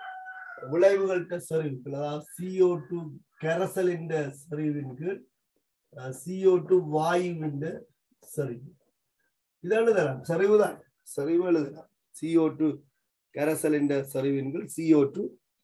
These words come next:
வாயுவின் செறிவு இருபத்தி ஏழு பாகை சி வெப்பநிலை. இருபத்தேழு பாகை சி வெப்பநிலை. அதே மாதிரி ரெண்டாவது சமநிலை இருக்கு, இதுக்கு தான் கே சி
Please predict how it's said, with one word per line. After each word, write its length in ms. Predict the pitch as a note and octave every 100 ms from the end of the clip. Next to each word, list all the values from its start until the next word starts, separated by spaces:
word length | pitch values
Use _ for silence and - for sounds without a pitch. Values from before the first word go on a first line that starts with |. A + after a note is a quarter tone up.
| -
வாயுவின் 680 | A#2 C3+ D3 C#3+ C3+ B2+ B2+ G#3 - _ _ _ _ _ C3+
செறிவு 260 | C#3 C#3 F3+
இருபத்தி 440 | F3 F3+ C#3 D#3+ D3+
ஏழு 180 | C#3+ E3+ -
பாகை 360 | D3 D3 C#3
சி 160 | C#3 D#3+ D3+
வெப்பநிலை. 680 | C#3 - C3 B2 C3+ A#2 - - _ - - _ _ - - - _ _ _ _ _ _ _ _ _ _ _ _ _ _ _ _ _ _ -
இருபத்தேழு 640 | B2+ C#3 C#3+ C3+ C3+ C#3+ E3+ -
பாகை 280 | C#3+ C#3 -
சி 140 | -
வெப்பநிலை. 400 | - - - F5+ - - - - - - -
அதே 180 | G3 A#3+
மாதிரி 260 | A3+ A3 A#3+
ரெண்டாவது 520 | G#3 G#3+ G3 E3 G#3 G#3 -
சமநிலை 460 | E3 F3 F3 E3
இருக்கு, 280 | D#3+ D3+ F3+
இதுக்கு 200 | F#3+ F3
தான் 200 | F#3 F#3+
கே 180 | - F3 F3+
சி 180 | F3+